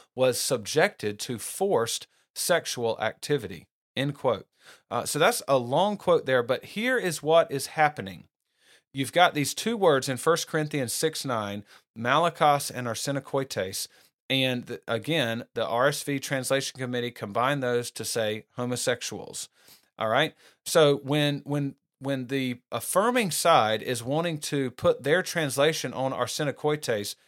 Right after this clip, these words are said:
it can't mean a loving, uh, committed, monogamous relationship. It's got to mean something more specific,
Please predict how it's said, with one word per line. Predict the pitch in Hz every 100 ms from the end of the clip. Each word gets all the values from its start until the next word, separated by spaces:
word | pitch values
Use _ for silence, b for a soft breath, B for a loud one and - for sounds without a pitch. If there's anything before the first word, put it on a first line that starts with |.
| -
it | 131 -
can't | 170 196 160
mean | 175 175 165
a | 127
loving, | 123 135 156 165 165 151 B B _
uh, | 123 120 117
committed, | 107 135 127 170 185 180 160
monogamous | 131 127 139 165 160 160 151
relationship. | 139 131 131 - 104 - 98 -
It's | 110 -
got | 143 165
to | 160
mean | 160
something | 147 156 147 143 135
more | 127 131
specific, | - 123 - 165 113 110